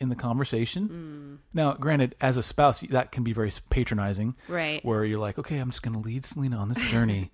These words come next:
Speaker 2: <laughs>
Speaker 1: I know where we're going."
Speaker 2: Lead me when I'm
Speaker 1: And
Speaker 2: in the mood to be led, okay? <laughs>
Speaker 1: Well, you start to feel
Speaker 2: Just kidding.
Speaker 1: patronized, if, but it's a
Speaker 2: Right.
Speaker 1: different dynamic, so we have to be
Speaker 2: Right.
Speaker 1: aware of that. But the, the, the cool thing is that they are literally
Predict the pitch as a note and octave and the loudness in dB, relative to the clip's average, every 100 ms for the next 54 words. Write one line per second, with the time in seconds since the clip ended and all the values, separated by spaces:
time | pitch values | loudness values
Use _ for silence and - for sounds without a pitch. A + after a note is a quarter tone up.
0 | _ - G2+ G#2+ C#3+ D3+ D#3 A#2+ G#2+ F2+ | _ -8 -4 -2 -2 -4 -4 0 0 0
1 | F#2+ A#2 A#3 C#4 D4+ D4 A3+ A#3+ A#3+ B3 | -4 -4 -2 0 0 0 2 4 4 4
2 | G#3 B3 C#4+ D4+ - - A3+ A#3 G#3+ F3 | 4 8 8 6 4 2 4 8 8 6
3 | - - C#4 E4+ - - - - G3+ G3+ | 4 8 10 10 6 -2 -10 2 4 4
4 | A3 A3 F3+ F#3 C#3 C3 A#2+ G2+ G2+ - | 2 6 6 6 6 4 2 2 0 -2
5 | A2+ - C3+ A#2+ - - E4 D4+ D3+ C#3+ | -6 -2 0 0 0 -6 2 4 4 4
6 | E3+ C#3+ A2+ G#2 G2+ G2 - B2+ E3 A2 | 4 4 2 2 0 -2 0 0 2 2
7 | G#2 G#2 G2+ G2 G2 - - - _ - | 2 2 2 0 -4 -8 -20 -20 _ -10
8 | C#3 D#3 C#3+ - D3+ D3 C3+ C3 D3+ C#3+ | 4 6 6 4 -4 2 2 2 0 0
9 | D#3+ F3 D#3 B2+ A#2 G#2+ C#3+ F3+ C#3 C#3 | 4 4 4 2 2 2 4 4 6 6
10 | D3+ - - C3+ E3 G#3+ E3+ D#3+ | 6 4 -4 4 6 8 6 4